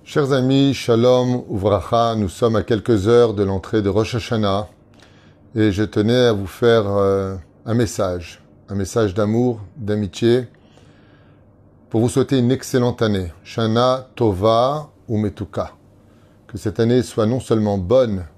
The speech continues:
parce que tout ce que Dieu nous donne du ciel est toujours pour le bien, mais qu'elle soit aussi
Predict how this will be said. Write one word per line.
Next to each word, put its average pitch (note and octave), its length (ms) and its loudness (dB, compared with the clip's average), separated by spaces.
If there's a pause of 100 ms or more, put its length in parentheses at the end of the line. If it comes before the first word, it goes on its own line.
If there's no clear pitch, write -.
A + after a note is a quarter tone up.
(200)
parce G2+ 140 -10
que - 100 -6
tout - 220 -6
ce - 60 -12
que - 120 -2
Dieu G#2 180 0
nous A2+ 140 0
donne A#2+ 240 0
du G2+ 80 -4
ciel A2 300 -2
est G2 40 -2
toujours G#2 300 -8
pour G#2 160 -4
le G2 100 0
bien, F#2+ 300 -4 (720)
mais G#2+ 80 -4
qu'elle A2+ 160 0
soit C3 180 0
aussi B2 540 -2